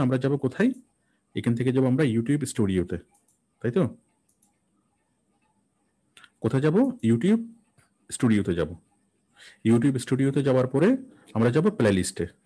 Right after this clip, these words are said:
এই যে এখান থেকে প্লেলিস্ট, ঠিক আছে? প্লেলিস্টে যাব। প্লেলিস্ট থেকে যাব কোথায়? আমাদের একটা প্লেলিস্ট তৈরি করা আছে, আর একটা প্লেলিস্ট তৈরি করব। তৈরি করার জন্য কোথায় যাব? এই যে নিউ প্লেলিস্ট।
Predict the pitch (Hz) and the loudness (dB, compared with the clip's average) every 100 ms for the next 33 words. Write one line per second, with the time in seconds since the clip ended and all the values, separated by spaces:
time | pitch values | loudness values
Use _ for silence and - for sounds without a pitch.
0 | 113 107 131 - 127 175 175 95 82 - | -4 -2 -2 -4 -4 -4 0 -2 -2 -6
1 | - - _ _ _ - 190 190 127 _ | -12 -20 _ _ _ -8 -6 -4 -6 _
2 | _ _ _ _ _ _ - 107 90 - | _ _ _ _ _ _ -2 0 0 -4
3 | 87 80 80 _ _ _ - - - 113 | -4 -6 -8 _ _ _ -20 -18 -2 0
4 | 123 123 135 135 127 127 123 180 254 247 | 0 -2 -4 0 0 0 0 2 0 -2
5 | - 107 113 110 - 120 117 120 - 117 | -6 -2 0 -2 -2 0 0 0 0 0
6 | 117 127 135 165 127 131 120 107 104 - | 0 -2 0 -2 -2 -4 0 0 0 0
7 | 98 87 82 92 87 _ - - _ 117 | 0 0 -2 -6 -12 _ -20 -20 _ 0
8 | 113 117 120 127 139 135 139 147 170 254 | 2 2 0 0 -2 0 0 0 2 0
9 | - _ _ _ - 110 123 220 147 110 | -2 _ _ _ -8 -4 2 2 2 2
10 | 139 160 110 87 82 - | 2 2 2 0 -2 -6